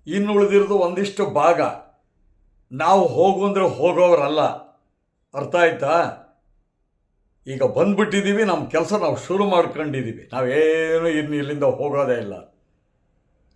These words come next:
ಅಷ್ಟೊತ್ತಿಗೆ ಆಲದ ಮರ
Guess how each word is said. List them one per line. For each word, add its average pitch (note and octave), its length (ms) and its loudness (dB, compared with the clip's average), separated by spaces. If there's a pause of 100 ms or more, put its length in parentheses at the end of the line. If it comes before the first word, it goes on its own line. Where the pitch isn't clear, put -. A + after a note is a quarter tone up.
ಅಷ್ಟೊತ್ತಿಗೆ C#3 720 -6 (720)
ಆಲದ C#3+ 340 2
ಮರ B2 300 -6